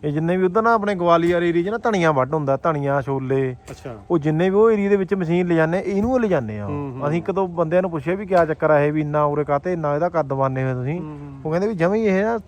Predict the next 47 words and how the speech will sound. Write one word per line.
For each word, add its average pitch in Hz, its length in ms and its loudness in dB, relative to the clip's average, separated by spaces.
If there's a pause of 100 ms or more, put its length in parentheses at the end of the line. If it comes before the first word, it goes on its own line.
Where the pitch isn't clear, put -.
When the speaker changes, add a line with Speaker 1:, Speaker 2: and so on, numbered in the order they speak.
(100)
Speaker 1:
ਸਾਫ਼ 156 300 4
ਕਰ 127 180 -4
ਦਿੰਦੀ 104 160 -8
Speaker 2:
ਸਾਫ਼ 117 240 -6
Speaker 1:
ਹੈ। 123 80 -4
Speaker 2:
ਕਰ 110 40 -10
ਦਿੰਦੀ 104 280 -12
ਹੈ 104 40 -12
ਇਹ 107 60 -16
ਥੱਲੇ। 110 300 -6
Speaker 1:
ਇਹ 180 60 2
ਚੀਜ਼ 175 220 -4
ਦੀ 160 100 -4
ਜ਼ਿਆਦਾ 139 240 0
ਮੰਗ 131 200 -4
ਕਰਦੇ 92 360 -10
ਆ। 92 140 -12 (240)
Speaker 2:
ਬਹੁਤ 160 240 -6
Speaker 1:
ਇਹ 180 60 -12
Speaker 2:
ਫਰਕ 190 80 2
ਆ। 180 40 2
Speaker 1:
ਛੋਲਿਆਂ 175 320 6
ਦੀ 196 60 4
ਹਾਈਟ 180 240 8
ਥੋੜੀ 165 200 0
ਥੋੜੀ 190 240 4
ਹੁੰਦੀ 147 280 -2
ਆ। 139 80 -2
Speaker 2:
ਹਾਂ, 135 340 -14
ਬਾਕੀ 175 280 -10
ਹੁਣ 208 120 -6
ਜਿਵੇਂ 208 300 -8
ਘਸੀ 190 400 -10
ਜਾਂਦਾ, 185 320 -4
ਐਲੀਵੇਟਰ 185 380 -6
ਘਸ 190 240 -6
ਗਏ, 175 360 -6
ਚੈਨਾਂ 170 380 -6
ਘਸ 185 180 -4
ਗਈਆਂ, 175 400 -8
ਇਹਦੇ 123 120 -6
Speaker 1:
ਹਾਂਜੀ। 123 160 0
Speaker 2:
ਨਵੀਂ 180 180 -2
'ਚ 185 60 -8
ਘਸਾਈ 190 340 -6 (100)
ਘੱਟ - 180 -8
ਆ। 156 80 -10